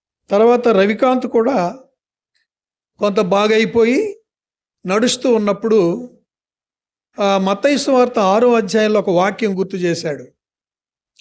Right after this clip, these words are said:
"అంకుల్, ఆకాశ పక్షులు విచారించవు, చింతపడవు, దేవుడు వాటిని పోషిస్తున్నాడు."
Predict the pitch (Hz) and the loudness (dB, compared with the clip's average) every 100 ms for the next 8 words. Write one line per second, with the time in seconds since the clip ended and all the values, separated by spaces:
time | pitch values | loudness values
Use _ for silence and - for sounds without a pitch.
0 | - 214 240 240 214 294 - _ _ _ | -4 -2 2 0 0 -6 -12 _ _ _
1 | _ _ _ _ 220 247 311 302 247 247 | _ _ _ _ -4 0 0 0 0 0
2 | 233 - 226 214 196 175 233 233 220 185 | -2 -2 2 2 2 0 2 2 0 -2
3 | 190 151 190 269 _ _ _ _ _ _ | -4 -4 -6 -12 _ _ _ _ _ _
4 | - 233 233 247 247 233 196 214 175 208 | -4 -2 0 0 2 2 2 0 2 2
5 | 226 214 190 175 170 170 170 220 - 208 | 2 2 2 -2 -8 -6 -6 -6 -8 -10
6 | 175 147 120 165 | -8 -8 -10 -16